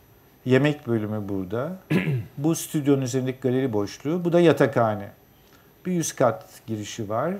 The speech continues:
Islak hacimler. Bir de buradan alt kat girişi var. Ve yine aynı o şeylerle, hmm,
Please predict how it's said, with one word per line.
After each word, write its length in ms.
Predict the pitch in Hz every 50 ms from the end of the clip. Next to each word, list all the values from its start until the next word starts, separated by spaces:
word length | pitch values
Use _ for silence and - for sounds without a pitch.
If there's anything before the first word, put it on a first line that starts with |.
| 190 - - -
Islak 320 | 117 - - 143 127 113 123
hacimler. 640 | 107 98 104 101 92 104 107 123 156 175 190 185 - _ _ _ - - - _ -
Bir 100 | 160 135
de 240 | 143 165 175 165 - - _ -
buradan 340 | 127 139 143 123 135 156 156
alt 240 | 147 139 123 -
kat 280 | - 113 101 - - -
girişi 300 | 101 92 90 - - 101
var. 120 | 98 98 - - - _ _ _ _ _ _ _ - _ _ _ _ _ _ _ _ _ _ _ - 160
Ve 40 |
yine 480 | 165 165 165 170 170 156 147 139 135 139 - - _ - - - - _ _ _ _ _ _ _ _ _ _ _ -
aynı 380 | - 151 147 147 143 127 113 117
o 360 | 113 120 117 117 117 113 - - - -
şeylerle, 760 | - - 120 110 104 104 117 120 123 123 120 107 101 110 135
hmm, 760 | 156 175 - _ _ _ - - - - _ _ - - 110